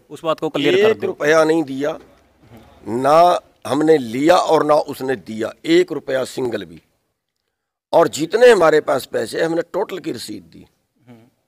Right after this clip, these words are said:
Speaker 2: एसकेएम पे वहाँ स्टेज पे कितना है मेरे को नहीं पता,
Speaker 1: हम्म।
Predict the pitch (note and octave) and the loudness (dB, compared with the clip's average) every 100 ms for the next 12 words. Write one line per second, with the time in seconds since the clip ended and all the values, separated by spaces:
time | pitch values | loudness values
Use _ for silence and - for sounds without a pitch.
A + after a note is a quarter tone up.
0 | _ - A#2+ A#2+ - E3 E3 F3 C#3+ D3 | _ -6 -4 -4 0 0 0 -2 0 2
1 | D#3 C3+ - C#3+ C#3+ E3+ E3 E3 D#3+ D#3 | 0 -2 -4 -6 -4 -6 -8 -4 0 0
2 | D3+ E3 A#3 A#3+ C3+ F2+ _ _ _ B2 | 0 -2 -4 -6 -10 -12 _ _ _ -20